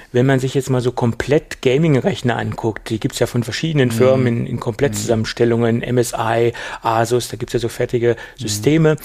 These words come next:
Speaker 1: Und wenn man da schaut, da stecken teilweise auch, äh, Nvidia-Grafikkarten drin.
Speaker 2: Ja, ja.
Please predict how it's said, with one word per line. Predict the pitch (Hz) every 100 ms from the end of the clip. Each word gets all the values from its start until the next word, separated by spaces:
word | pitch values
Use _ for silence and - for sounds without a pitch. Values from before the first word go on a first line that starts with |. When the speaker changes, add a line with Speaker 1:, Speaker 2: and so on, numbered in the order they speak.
| - - -
Speaker 1:
Und | -
wenn | 127
man | 120
da | 120 113
schaut, | 120 143
da | - - 139
stecken | - 143 131 131 -
teilweise | 120 117 117 113 -
auch, | 185 180 -
äh, | - 147
Nvidia-Grafikkarten | 151 143 156 139 143 143 139 135 135 131
drin. | 135 131
Speaker 2:
Ja, | 135
ja. | 123 127